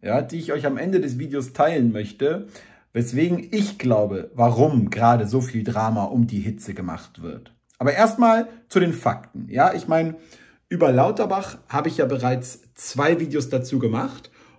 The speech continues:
und dazu, dass er gesagt hat, man müsse im Zweifel halt auch darüber nachdenken, Großveranstaltungen und Sportevents bei Hitzewellen zu verbieten.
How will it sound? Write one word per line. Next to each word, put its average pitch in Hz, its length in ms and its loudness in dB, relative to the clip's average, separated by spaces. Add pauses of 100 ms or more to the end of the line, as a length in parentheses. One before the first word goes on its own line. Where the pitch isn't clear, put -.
und 135 180 -2
dazu, 156 320 2
dass 135 140 0
er 131 120 -6
gesagt 131 440 -2
hat, 135 220 -4
man 117 160 2
müsse 160 480 0 (320)
im 123 240 2
Zweifel 156 760 0
halt 135 220 0
auch 135 180 -4
darüber 120 380 2
nachdenken, 135 1120 -2 (420)
Großveranstaltungen 127 1040 2
und 120 60 2
Sportevents 139 840 0
bei 110 120 0
Hitzewellen 107 920 -4 (240)
zu - 160 -2
verbieten. 127 960 0